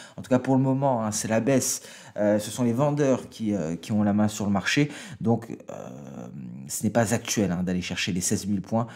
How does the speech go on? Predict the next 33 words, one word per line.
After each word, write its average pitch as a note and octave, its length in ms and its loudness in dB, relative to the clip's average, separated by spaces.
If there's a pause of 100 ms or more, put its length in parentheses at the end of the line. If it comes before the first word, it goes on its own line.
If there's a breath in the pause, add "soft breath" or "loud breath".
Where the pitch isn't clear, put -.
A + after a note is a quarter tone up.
(220 loud breath)
pour A2+ 160 4
le A2 80 8
moment. G2 360 4 (220)
Il - 80 -20
faudra G2+ 360 -2
très - 280 -2
certainement G#2 640 0 (160)
un C#3+ 140 4
nouveau B2+ 280 6
catalyseur G#2+ 500 0
haussier. D3+ 180 -6
Ce D3+ 100 -6
catalyseur G#2 520 -2
haussier G2 200 -6
pourrait, A#2+ 340 -4 (360 loud breath)
euh, - 100 4
provenir A#2+ 380 2
du A#2+ 100 2
N A#2 160 0
F A#2 80 -12
P. F3 240 -6
Mais B2 120 -4
attention, D#3 440 -4
le C#3+ 80 -2
N B2 180 -2
F B2+ 100 -10
P E3+ 100 -10
pourrait C3+ 320 -10 (240)
également C3+ 420 0
être - 260 -4 (160)
un A#2 120 -2
accélérateur B2+ 840 2
baissier. A2 560 0